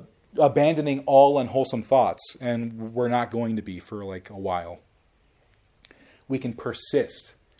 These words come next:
and have good intentions, and that's the path. You struggle, you fall, you trip, you pick yourself back up, and you continue in a gentle way. So this is not an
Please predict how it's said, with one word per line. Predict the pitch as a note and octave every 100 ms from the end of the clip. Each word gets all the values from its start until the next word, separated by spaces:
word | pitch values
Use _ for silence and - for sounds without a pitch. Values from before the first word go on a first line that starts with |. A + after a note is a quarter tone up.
| -
and | A2+
have | A#2 G#2+
good | B2+ C3 B2+
intentions, | A#2+ A2 A#2+ A2+ - F2 - - - _ _ _ -
and | A2 G#2
that's | A2 A2+
the | -
path. | - C#3+ C#3 - - _ _ _ _
You | B2 G#2+
struggle, | - C#3 C3+ C3+ C3+ D3 - -
you | A#2+
fall, | A2 B2+ B2 A#2 A#2+ B2 C3+
you | G#2+
trip, | - C3+ B2 B2 _ -
you | A2+
pick | - C3
yourself | B2+ C3 -
back | A#2+ -
up, | G2+ G2+ _ _ _ -
and | A#2+
you | B2
continue | A#2+ A#2 E3+ G3 F#2+ - _ _ - _ _ -
in | C3
a | B2
gentle | A2+ B2+ A#2+ C3 A2+
way. | G#2 D2+ _ _ _ _ _ _ _ _ _ _ -
So | - C#3+ C3+ C3+ - - _ -
this | D#3+ C3+
is | B2+
not | D#3 F3+ F3 -
an | C#3 C3